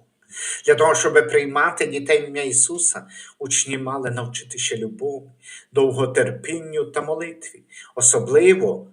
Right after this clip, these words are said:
вони мали навчитися у Ісуса Його жертвенному служінні. Вони повинні мати смиренне серце Ісуса. Якщо ми уважно подивимося на кожну людину, то знайдемо щось спільне.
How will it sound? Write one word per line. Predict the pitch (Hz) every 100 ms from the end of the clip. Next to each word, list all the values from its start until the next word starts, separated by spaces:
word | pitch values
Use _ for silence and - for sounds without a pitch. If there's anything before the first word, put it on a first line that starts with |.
| _
вони | 123 117
мали | 127 131 120
навчитися | 113 110 - 151 139 - 117
у | 107
Ісуса | 123 - 156 -
Його | 135 123 -
жертвенному | - 123 - 139 139 123 123
служінні. | 123 113 - - - - - - - -
Вони | 135 151
повинні | 151 139 160 156 143 139
мати | 131 139 147 147 151
смиренне | - 135 131 143 143 143
серце | 127 - 156 156 131 - 127
Ісуса. | 120 123 - 139 - - _ _ _ _ - - -
Якщо | 120 147
ми | 135
уважно | 135 127 151 - 139
подивимося | 135 127 156 156 139 - 131
на | 127
кожну | 127 143 156 151 143
людину, | 139 127 143 147 160 - - - - -
то | - 143
знайдемо | - 147 151 151 151 156
щось | - - - -
спільне. | - 160 - - -